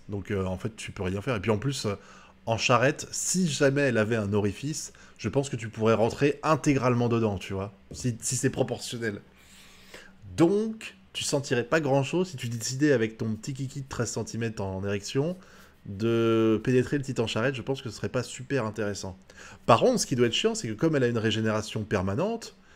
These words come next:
eh ben, ça veut dire qu'à chaque aller-retour, l'hymen revient. Du coup, c'est chiant quand même, mais ça fait peut-être plus de sensations aussi. Ah, bah, j'ai des su-, euh, y a des choses auxquelles vous pensez pas, heureusement que je suis là pour y penser pour vous. Elle peut avoir l'endurance même en forme humaine ? Bah non,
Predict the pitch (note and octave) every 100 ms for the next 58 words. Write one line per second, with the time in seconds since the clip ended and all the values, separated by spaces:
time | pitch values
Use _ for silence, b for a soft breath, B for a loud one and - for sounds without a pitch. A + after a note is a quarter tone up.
0 | B A2 A2 G#2+ A2+ C#3 - A2 - E3
1 | B2+ A2 G#2+ C#3 G3+ B2 B2+ D#3 A#2+ C3
2 | F3 G#3 B2 - - _ - _ _ -
3 | b b b - - G2 G#2 G3+ A#2 -
4 | A3 E3 A2 G2 F#2 G#2 D3 C3 G#2+ C3+
5 | C3 C#3 A#2+ G#2+ G#2+ - A#2+ F2+ - -
6 | - - - - - - - - - -
7 | - - - C#3 D3+ G#2 G#2+ G2+ - A2+
8 | G#2 G#2+ G#2+ G2+ B2+ C3 F#3 D#3+ D3+ C3+
9 | C#3 B2+ C#3+ G3+ C#3+ A#2+ C3 C3 - D#3
10 | D#3 A#2+ A2+ - A2 B2+ D#3+ F#3+ E3+ -
11 | - - - - - - - - - -
12 | - - - - - - - - - -
13 | - G#2 B2+ C3 B2+ A#2 B2 C#3 C#3 B2
14 | A#2+ A#2 C#3+ A#2+ A2 C3